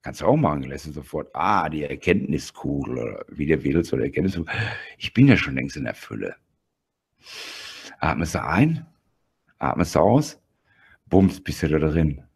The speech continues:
Musst du vielleicht ein bisschen lachen, weil du es nie gemerkt hast. Ich glaub, es gibt keinen Menschen im Leben, über den ich so viel gelacht habe wie über mich selber. <laughs> Ja, ist so. Und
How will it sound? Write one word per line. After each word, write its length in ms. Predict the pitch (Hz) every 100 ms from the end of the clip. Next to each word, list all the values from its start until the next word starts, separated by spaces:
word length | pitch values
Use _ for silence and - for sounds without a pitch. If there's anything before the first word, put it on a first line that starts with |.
| _ _ _
Musst 180 | - -
du 40 | -
vielleicht 220 | 78 -
ein 60 |
bisschen 260 | 78 78 78
lachen, 300 | 80 - 98
weil 80 | 85
du 60 |
es 120 | 80 80
nie 160 | 80
gemerkt 440 | 85 80 78 92 107
hast. 160 | -
Ich 120 | 80
glaub, 220 | - - - - - - - -
es 140 | -
gibt 180 | 92 -
keinen 300 | - 85 101
Menschen 320 | 98 107 101
im 120 | 95 92
Leben, 220 | 92 92
über 160 | 87
den 140 | 85 92
ich 120 | 85
so 80 | 92
viel 240 | - 98
gelacht 300 | 95 92 90
habe 120 | 87
wie 60 | 90
über 120 | 87
mich 200 | 87 82
selber. 300 | 87 80 64 - _ _ _ _ _ _ _ _ _ _ _ _ _
<laughs> 760 | - - - - - - - -
Ja, 120 | - -
ist 140 | 98
so. 100 | - - - - - 123 -
Und 260 | 131 -